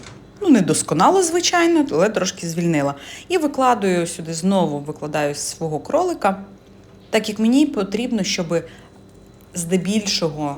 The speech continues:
мій оцей соус, мої гриби знаходились на кролику, ніж під ним, щоб воно не горіло. Так як в мене немає духовки, я вже говорила, я все готую в такій сковорідці. Тепер викладаю, звичайно, щось потрапить вниз, це взагалі нічого страшного не може бути.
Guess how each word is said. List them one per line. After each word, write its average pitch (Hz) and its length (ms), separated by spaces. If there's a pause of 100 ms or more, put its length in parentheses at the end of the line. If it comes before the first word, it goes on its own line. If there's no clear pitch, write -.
(120)
мій 160 320
оцей 147 240
соус, 220 720 (180)
мої 160 220
гриби 151 420 (280)
знаходились 170 680
на 170 500
кролику, 170 680 (340)
ніж 196 260
під 165 260
ним, 135 240
щоб - 200
воно 160 220
не 226 100
горіло. 143 380
Так - 180
як - 160
в 175 40
мене 156 180
немає 147 360
духовки, 214 480
я 190 60
вже 165 140
говорила, 151 400
я - 80 (240)
все - 200
готую 190 440 (560)
в - 40
такій 175 220
сковорідці. 151 720 (140)
Тепер 190 240
викладаю, 190 500
звичайно, 190 400
щось - 240
потрапить 190 680 (300)
вниз, 311 360
це 247 80
взагалі 226 380
нічого 202 560
страшного 165 580
не 156 100
може 269 300
бути. 226 360